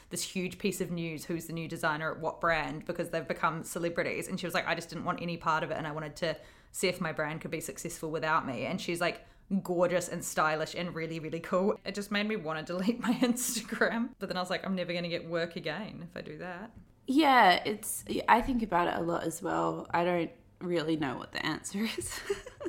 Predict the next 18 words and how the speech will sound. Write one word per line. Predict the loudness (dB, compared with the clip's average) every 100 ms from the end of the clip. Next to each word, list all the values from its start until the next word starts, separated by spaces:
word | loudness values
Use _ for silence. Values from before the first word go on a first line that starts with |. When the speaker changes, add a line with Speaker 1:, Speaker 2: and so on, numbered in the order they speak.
| -10 -14 _
Speaker 1:
Yeah. | -8 -4 -2 -4 -8 -14 -14 -4
I |
do | -2 0
think | -2 -4 -4 -12 -20 -20 -20 _ -6
we're | -6
kind | -4 -2 0 0
of, | 0 0 -2 -14 -20 -20 -20 _ _
I | -2
don't | 2
know, | 4
I | 4 2
was | 0
skimming | -4 -2 0 2
an | 2
article | 2 0 -4
today | -4 -4
that | -2
I, | -4